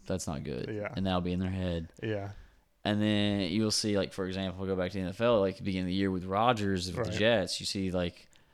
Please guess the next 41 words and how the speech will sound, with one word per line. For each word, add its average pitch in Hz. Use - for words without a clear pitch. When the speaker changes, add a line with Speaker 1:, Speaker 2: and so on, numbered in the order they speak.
Speaker 1:
the -
team 107
rallied 95
in -
the 90
second 98
half, 120
like, 90
Speaker 2:
Mm. -
Speaker 1:
"Okay, 135
we're 117
gonna, 113
Speaker 2:
Yeah. 110
Speaker 1:
we're 107
gonna 101
play 110
this 104
game, 98
we're 95
gonna 90
win." 92
Speaker 2:
Mm. 110
Speaker 1:
And -
they 85
did. 104
So 95
I 95
think 98
it's 87
interesting 95
to 87
see 92
how 90
that's 92
gonna 85
turn 98
out. 82
But 95
I 95
feel -
like, 110